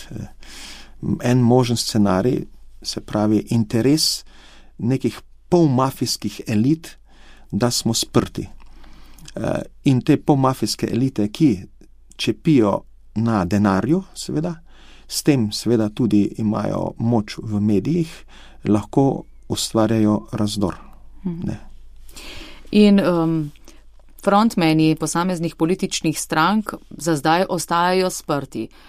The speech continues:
Speaker 2: ampak stranka nikoli ni tako homogena, kot bi si prvi možje želeli. Niti Židanova ne, niti Janševa ne, niti Cerarjeva ne, niti Šarčeva ne.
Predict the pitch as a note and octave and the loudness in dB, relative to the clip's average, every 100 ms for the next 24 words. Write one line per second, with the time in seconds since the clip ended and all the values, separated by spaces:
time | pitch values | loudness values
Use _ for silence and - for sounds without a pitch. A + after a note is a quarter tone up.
0 | - - E3+ F3 F3+ F3 - - - - | -20 -8 -6 -2 -2 -4 -12 -16 -10 -4
1 | F#3 G#3+ A3 A3 G3 A#3+ G#3+ F#3 F3 D#3 | -2 0 2 2 2 2 2 2 0 -2
2 | D#3 D#3 C#3 - D3+ C#3+ D3 C#3 B2 A2+ | -2 -2 -4 0 2 2 2 0 -2 -8
3 | - D3+ C3+ C#3 - D3 - E3 D3+ C#3+ | -2 0 2 0 2 0 2 2 4 2
4 | C#3 C#3+ C#3 C#3 C3+ B2+ A#2+ A#2+ - - | 2 2 4 2 2 0 0 -4 -6 -18
5 | - - - - F#3+ A#3+ - G#3+ G3 F3+ | -20 -20 -12 2 4 6 4 4 4 4
6 | D#3 - - - D#3 E3+ F#3+ F#3 F3 E3+ | 0 -6 -20 -12 -2 0 2 2 2 4
7 | E3 - E3 D#3+ D#3 F3 F#3+ G3 F#3 D#3 | 2 2 2 2 0 -2 -2 0 0 2
8 | D#3+ D#3 D#3 E3 D3+ D3 D3 D3 D#3+ F3+ | 4 2 2 -2 0 0 0 0 0 -2
9 | F#3+ F#3 E3+ E3+ D#3+ D3+ C#3+ C#3+ C#3 D3 | -2 2 2 2 2 2 0 0 0 0
10 | C#3+ C#3+ D#3+ - F#3 - D3+ C#3 - D3 | 0 0 0 0 -2 2 0 -2 -2 0
11 | C#3 C3+ C3+ | 0 -2 -4